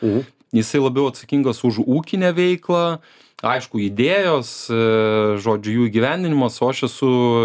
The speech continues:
Speaker 2: daugiau už renginius, už pirtininkus, už programą, už,
Speaker 1: Mhm.
Speaker 2: už rėmėjų pritraukimą. Tai va.
Speaker 1: Sunku surasti rėmėjus?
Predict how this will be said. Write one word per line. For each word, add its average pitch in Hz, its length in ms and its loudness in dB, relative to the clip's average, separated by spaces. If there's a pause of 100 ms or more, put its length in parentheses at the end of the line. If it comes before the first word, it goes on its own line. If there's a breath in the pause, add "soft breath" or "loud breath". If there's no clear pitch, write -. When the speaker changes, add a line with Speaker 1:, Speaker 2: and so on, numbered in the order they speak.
(160)
Speaker 2:
daugiau 120 320 0
už 110 160 -2
renginius, 160 560 -2
už - 160 -14
pirtininkus, 156 720 -2
už 117 140 -2
programą, 160 640 0
už, 113 320 2
Speaker 1:
Mhm. 151 40 -8 (240 loud breath)
Speaker 2:
už 110 180 0
rėmėjų 165 500 0
pritraukimą. 143 840 0 (680 soft breath)
Tai 135 120 2
va. 135 180 0
Speaker 1:
Sunku 143 300 0
surasti 185 340 -2
rėmėjus? 120 220 0